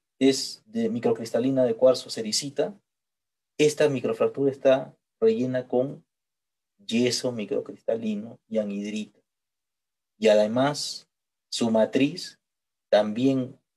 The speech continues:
es microcristalina. Entonces, eso es lo que nos da,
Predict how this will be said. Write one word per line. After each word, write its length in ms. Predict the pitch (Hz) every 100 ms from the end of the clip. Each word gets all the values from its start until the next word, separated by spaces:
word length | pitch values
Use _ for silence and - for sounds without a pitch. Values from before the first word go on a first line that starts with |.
| -
es 220 | 123 123
microcristalina. 880 | 113 107 101 98 98 101 98 98 - _ _ _ _ _ _ _
Entonces, 720 | 113 107 139 135 139 135 - _ _ _ _ _ _ _ _ _ _ _ _ _
eso 480 | 170 180 - 190 143
es 120 | 143
lo 120 | 143
que 120 | 147 123
nos 220 | 110 107
da, 320 | 135 139 -